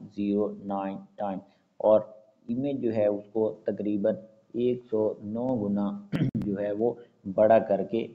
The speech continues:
दिखाया गया है। वन ज़ीरो नाइन एक्स हमें इस चीज़ को शो करेगा,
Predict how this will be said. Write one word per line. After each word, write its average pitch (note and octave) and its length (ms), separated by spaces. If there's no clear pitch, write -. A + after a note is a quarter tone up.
दिखाया F#2+ 480
गया F#2 320
है। G#2 280
वन G2+ 360
ज़ीरो G2+ 300
नाइन G2+ 400
एक्स G2+ 300
हमें G2+ 200
इस G#2 180
चीज़ B2+ 220
को G#2 120
शो G2+ 240
करेगा, F#2+ 640